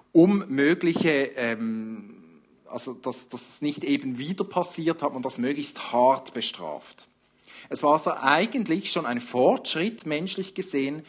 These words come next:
das Vergehen nur noch eins zu eins zu bestrafen. Jetzt können wir aber den Bogen sogar noch ein bisschen weiterziehen.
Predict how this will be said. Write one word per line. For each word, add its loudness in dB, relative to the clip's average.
das -6
Vergehen -2
nur -4
noch -4
eins -2
zu -4
eins -6
zu -16
bestrafen. -10
Jetzt -4
können 2
wir 4
aber 6
den 0
Bogen 4
sogar 2
noch 0
ein 0
bisschen -6
weiterziehen. 0